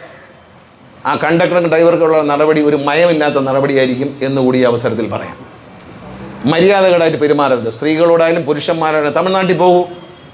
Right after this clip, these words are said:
ബസ്സിൽ കയറിയാൽ ആര് കയറിയാലും, "അമ്മ വാമ്മ, വാമ്മ വാ, സാർ", എല്ലാവരെയും "സാർ". എന്തുകൊണ്ടാണ് സാറെന്ന് വിളിച്ചത്? ഞാൻ പലരെയും സാറെന്ന് വിളിക്കാറുണ്ട്, എനിക്കൊരു കുഴപ്പമില്ല. എന്താണ് നമ്മളൊരു മലയാളിയെ സംബന്ധിച്ച് സാറെന്നൊന്ന് അഭിസംബോധന ചെയ്താൽ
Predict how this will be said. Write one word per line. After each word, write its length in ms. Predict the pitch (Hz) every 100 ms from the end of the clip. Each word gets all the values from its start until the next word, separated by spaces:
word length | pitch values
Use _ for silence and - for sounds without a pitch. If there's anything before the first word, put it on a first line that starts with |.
| -
ബസ്സിൽ 260 | 170 202 185
കയറിയാൽ 440 | 185 180 180 170 147
ആര് 260 | 165 214
കയറിയാലും, 460 | 214 185 175 143 117 -
"അമ്മ 140 | 185
വാമ്മ, 380 | 208 240 247 156 110 - - - - - - - - - - - - - -
വാമ്മ 280 | 165 220 208
വാ, 240 | 151 196 - - - - -
സാർ", 260 | - 247 165 -
എല്ലാവരെയും 340 | 196 233 220 190
"സാർ". 220 | 180 120 - - - -
എന്തുകൊണ്ടാണ് 400 | 233 247 233 214
സാറെന്ന് 300 | 185 190 190
വിളിച്ചത്? 360 | 180 170 175 180
ഞാൻ 140 | 208
പലരെയും 280 | 196 185 185
സാറെന്ന് 260 | 160 160 147
വിളിക്കാറുണ്ട്, 340 | 139 135 147
എനിക്കൊരു 240 | 202 202
കുഴപ്പമില്ല. 440 | 165 131 113 107 90 - - - - - - - - -
എന്താണ് 280 | 185 240 214
നമ്മളൊരു 320 | 208 214 208
മലയാളിയെ 420 | 185 190 202 202
സംബന്ധിച്ച് 400 | 190 185 175 165
സാറെന്നൊന്ന് 500 | 165 196 196 185 180
അഭിസംബോധന 480 | 160 170 175 175 170
ചെയ്താൽ 420 | 156 151 151 143